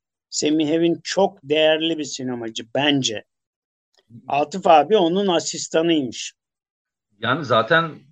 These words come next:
Speaker 2: e, zaten radyo programının isminin Yeşilçam Arkeolojisi olmasının sebebi bu.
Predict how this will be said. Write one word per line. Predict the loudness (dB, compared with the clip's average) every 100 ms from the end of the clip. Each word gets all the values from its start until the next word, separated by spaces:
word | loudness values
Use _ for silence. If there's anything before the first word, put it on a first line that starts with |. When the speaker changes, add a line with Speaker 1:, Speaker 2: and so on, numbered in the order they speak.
| -12
Speaker 2:
e, | -8 -6 -6 -6 -6 -8 -10 -20 -12 -6
zaten | -2 0 -2 -6 -10 -2
radyo | 0 0 -4
programının | -6 -4 -2 -4 -6
isminin | -8 -6 -4 -4
Yeşilçam | -4 -6 -6 -8 -4
Arkeolojisi | -4 -4 -8 -6
olmasının | -6 -6 -8 -12
sebebi | -10 -8 -8 -6
bu. | -10